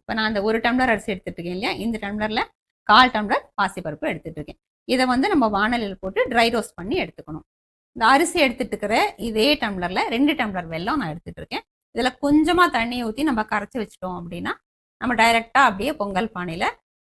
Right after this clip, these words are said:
நம்ம வடிகட்டி விட்டுடலாம். ஸ்டவ்ல ஒரு கடாய் வச்சிருக்கேன். நம்ம அளந்து வச்ச கால் கப்பு பாசிப்பருப்பு ஆட் பண்ணிக்கலாம். லைட்டா கோல்டன் கலர் வர்ற வரைக்கும், நல்லா வாசனை வர்ற வரைக்கும் ஸ்டவ் ஃப்ளேமை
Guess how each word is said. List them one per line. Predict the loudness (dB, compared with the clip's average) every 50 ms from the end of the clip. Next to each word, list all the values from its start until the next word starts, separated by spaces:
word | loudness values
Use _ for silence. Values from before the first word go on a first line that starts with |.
| _ _
நம்ம | -4 -2 2 4 4
வடிகட்டி | 4 4 4 0 0 0 0 0 0
விட்டுடலாம். | 0 -4 -6 -10 -10 -10 -12 -14 _ _ _ _ _ _ _ _ _ _ _ -12
ஸ்டவ்ல | _ -4 -2 0 0 -2
ஒரு | -2 -4 -6
கடாய் | -8 -6 -4 -4 -4 -6
வச்சிருக்கேன். | -8 -10 -12 -16 -16 -12 -10 -10 -10 -10 _ _ -8 -6
நம்ம | -4 -2 0 0
அளந்து | 0 0 0 0 0 -2
வச்ச | -4 -4 -6 -8 -8 -8 -10 _ _
கால் | 2 2 2 2 0 -4
கப்பு | -6 -8 -6 _ -8 -8 -8 -10 -6 0
பாசிப்பருப்பு | 0 0 2 0 -2 -2 -4 -6 -6 -8 -10
ஆட் | -10 -10 _
பண்ணிக்கலாம். | -10 -10 -10 -10 -10 -10 -10 -12 -12 _ _ _ _ _ -18 -12 _ -6
லைட்டா | -4 -2 -4 -4 -6 -2 2 2 2 2
கோல்டன் | 0 -2 -2 -4 -4 -4
கலர் | -6 -6 -6 -6
வர்ற | -6 -4 -2 -2
வரைக்கும், | -2 -4 -4 -6 -6 -6 -4 -4
நல்லா | -4 -2 0 0 0 0 2
வாசனை | 0 -2 -2 -2 -6 -8 -6 -6
வர்ற | -6 -8 -10
வரைக்கும் | -12 -14 -10 -10 -10 -10 -8 _ -14 -14 _ _ -4
ஸ்டவ் | 0 2 4 4 2 0
ஃப்ளேமை | -2 -6 -4 -4 -4 -4